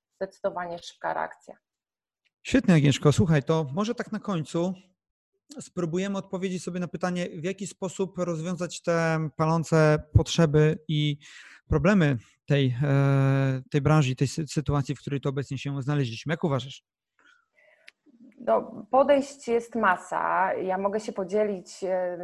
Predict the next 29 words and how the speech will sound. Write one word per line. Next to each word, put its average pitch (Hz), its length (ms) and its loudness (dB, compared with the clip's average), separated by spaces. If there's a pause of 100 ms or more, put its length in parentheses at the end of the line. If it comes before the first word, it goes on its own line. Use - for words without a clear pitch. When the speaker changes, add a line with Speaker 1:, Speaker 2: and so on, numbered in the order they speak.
Speaker 1:
naszymi 196 340 -2
rozwiązaniami, 175 800 -4
które 180 420 -2
świetnie 196 480 -6
się 175 360 -4
odnalazły 175 600 -4
na, 170 300 -8 (400)
n-, 175 220 -6
aktualnie 185 600 0
na, 170 260 -4
na 175 200 -6
tym, 185 160 -16
co - 100 -20
się 185 120 -18
dzieje 175 200 -6
na 170 120 -2
rynku. 170 640 -8 (320)
Wprowadziliśmy, 233 920 2
e, 190 920 2
na 196 180 0
rynek 220 440 2
rozwiązanie 196 720 0
w 196 60 0
oparciu 202 440 0
o 190 200 4
mikropłatności 196 1300 -2
w - 40 -8
usłudze 208 400 -2
abonamentowej. 185 920 0